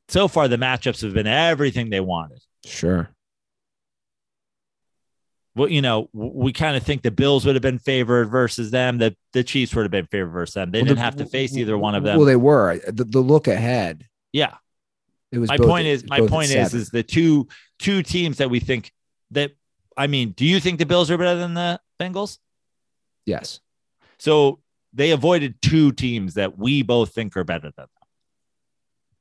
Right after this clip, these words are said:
Speaker 1: So, you know, playing, uh,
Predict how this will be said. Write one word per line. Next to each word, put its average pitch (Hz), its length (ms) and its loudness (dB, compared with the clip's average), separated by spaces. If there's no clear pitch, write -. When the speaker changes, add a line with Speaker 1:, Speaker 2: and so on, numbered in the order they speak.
Speaker 1:
So, 147 640 2
you 165 140 0
know, 139 300 0
playing, 180 640 0
uh, 117 720 0